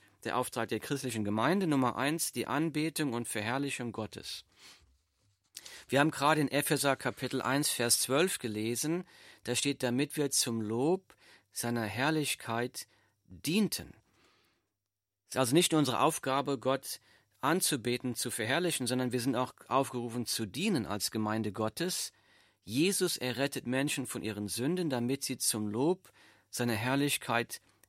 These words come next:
dienen. Aber wie sollen Jesus-Nachfolger, die Christen, Jesus dienen? Lasst uns dazu einen anderen Text aus der Bibel lesen. Ich lese aus dem Neuen Testament,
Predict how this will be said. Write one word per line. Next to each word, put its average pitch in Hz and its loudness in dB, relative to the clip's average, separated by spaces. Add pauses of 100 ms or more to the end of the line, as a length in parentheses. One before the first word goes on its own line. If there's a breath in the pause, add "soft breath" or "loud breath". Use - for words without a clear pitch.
(120)
dienen. 110 0 (1800)
Aber 117 0
wie 202 0
sollen 139 2
Jesus-Nachfolger, 120 -2
die 127 -8
Christen, 139 -4 (920 soft breath)
Jesus 143 0
dienen? 143 -2 (760)
Lasst 135 0
uns 131 0
dazu 131 4
einen 139 6
anderen 165 4
Text - -6
aus 104 -4
der 107 -4
Bibel 107 -4
lesen. 143 2 (300 loud breath)
Ich - -4
lese 135 0
aus 123 0
dem 117 0
Neuen 127 2
Testament, 113 -2